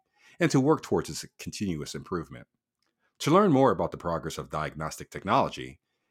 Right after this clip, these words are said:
and most things equipment and maintenance, be sure to read Transport Topics' latest quarterly edition of Calibrate,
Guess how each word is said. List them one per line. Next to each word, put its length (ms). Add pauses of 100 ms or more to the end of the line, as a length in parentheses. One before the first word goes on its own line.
(100)
and 120
most 220
things 220
equipment 400
and 100
maintenance, 580 (320)
be 100
sure 240
to 100
read 320
Transport 400
Topics' 420
latest 380
quarterly 340
edition 360
of 100
Calibrate, 460